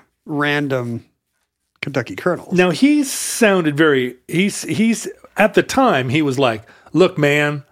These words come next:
Speaker 2: I'm gonna make this happen. You know, this is," because I have, I have a lot of family in Kentucky from, from ye olden times.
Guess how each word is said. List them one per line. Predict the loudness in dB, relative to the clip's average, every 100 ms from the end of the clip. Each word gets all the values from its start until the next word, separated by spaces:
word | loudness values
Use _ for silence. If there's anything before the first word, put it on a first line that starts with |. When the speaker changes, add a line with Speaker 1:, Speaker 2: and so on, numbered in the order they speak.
| _
Speaker 2:
I'm | 0 2
gonna | 2
make | 2 0 2
this | 2
happen. | 4 4 2 0
You | 0
know, | 0 2
this | 0 -2
is," | -6 -6
because | 0 2 2 0 -4
I | 0
have, | 2 0 -4 -4
I | 0
have | 0 0
a |
lot | -2 -2
of |
family | 0 0 0 -2
in | -4
Kentucky | -6 -4 -2 -2 -6
from, | -4 -4 -4 -6 -10
from | -4 -2 -2 -4
ye | 0 0
olden | 0 -2 -8
times. | -10 -12 -18